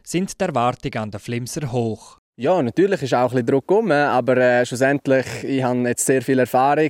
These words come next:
Speaker 2: Äh, die ersten Olympischen Spiele im achtzehn bin ich einfach zu jung gewesen, bin nicht irgendwie ein neunzehnjähriger Bub gewesen, der dort angekommen ist und das ist einfach alles ein bisschen zu viel gewesen. Ähm, die letzten Olympischen Spiele in, in China im zweitausendzweiundzwanzig bin ich gerade von einer Verletzung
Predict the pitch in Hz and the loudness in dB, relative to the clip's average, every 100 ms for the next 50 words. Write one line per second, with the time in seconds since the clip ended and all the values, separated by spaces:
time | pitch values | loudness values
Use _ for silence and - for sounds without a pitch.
0 | - 135 117 117 117 135 135 135 131 127 | -2 -2 0 0 2 2 2 0 0 -2
1 | 127 131 - 131 127 123 123 - 131 120 | -6 -8 0 2 2 2 -2 -2 0 2
2 | 117 120 120 - 131 127 135 135 139 127 | 2 2 0 0 2 2 2 0 0 0
3 | 117 113 - 120 117 117 127 - 117 120 | 0 -2 -2 -2 0 0 0 0 0 2
4 | 113 117 113 110 127 - - 131 127 - | 2 0 0 0 0 -2 0 0 0 -6
5 | - - - 120 117 110 135 135 143 139 | -20 -12 -2 0 0 2 0 2 2 2
6 | 135 - 127 110 120 120 120 117 117 120 | 0 0 -2 -2 -2 0 0 0 0 0
7 | 123 117 120 - 120 - 139 - 151 143 | 0 0 -2 -2 -4 0 0 2 0 0
8 | - - - - 113 117 113 123 139 - | -2 -20 -18 -4 0 0 2 2 0 0
9 | 143 139 - 123 - 143 135 131 117 - | 0 0 -2 -8 -2 0 2 2 0 -6
10 | - 123 117 131 131 131 127 123 123 123 | -4 -2 0 2 2 2 2 0 0 0
11 | 120 - 120 123 - 123 120 - 120 123 | 0 0 -2 0 0 -2 0 0 0 0
12 | - 123 113 123 123 - | 0 -2 0 0 0 0